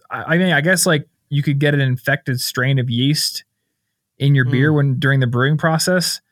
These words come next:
Speaker 1: So I've heard that certain batches can have a different taste. Uh, they could smell like sour milk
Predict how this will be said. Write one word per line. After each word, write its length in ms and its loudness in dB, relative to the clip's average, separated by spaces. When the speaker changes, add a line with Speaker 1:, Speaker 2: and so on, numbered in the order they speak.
Speaker 1:
So 140 0
I've 100 0
heard 200 2
that 220 2
certain 300 0
batches 500 -2
can 160 -2
have 260 0
a 40 -4
different 320 0
taste. 580 -4
Uh, 440 0
they 120 -2
could 280 -6
smell 260 -2
like 160 -4
sour 300 -2
milk 300 -2